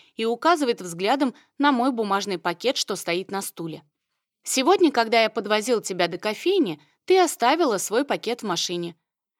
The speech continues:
"Удивительно, правда?" улыбается бабушка. "Максим помог нам вчера, а сегодня вы случайно встречаетесь в городе". "Угу", выдавливаю я. "Может, он маньяк, который преследует нас?" "Максим", хохочет мама,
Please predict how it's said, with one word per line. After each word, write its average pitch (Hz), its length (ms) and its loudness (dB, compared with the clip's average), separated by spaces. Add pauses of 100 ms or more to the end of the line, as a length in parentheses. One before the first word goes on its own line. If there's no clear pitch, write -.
(320)
"Удивительно, 269 600 0
правда?" 247 440 0 (220)
улыбается 190 540 0
бабушка. 175 540 -4 (320)
"Максим 269 400 2
помог 277 340 2
нам 233 160 0
вчера, 196 440 -4 (240)
а 196 120 2
сегодня 285 380 2
вы 214 80 -4
случайно 214 480 0
встречаетесь 190 720 -6
в 180 40 -8
городе". 185 480 -2 (640)
"Угу", 233 600 0 (280)
выдавливаю 180 640 0
я. 170 240 -4 (460)
"Может, 269 340 2
он 285 140 4
маньяк, 285 500 2 (160)
который 220 300 0
преследует 190 680 -4
нас?" 170 280 -6 (560)
"Максим", 269 640 -2 (120)
хохочет 196 540 -6
мама, 170 380 -4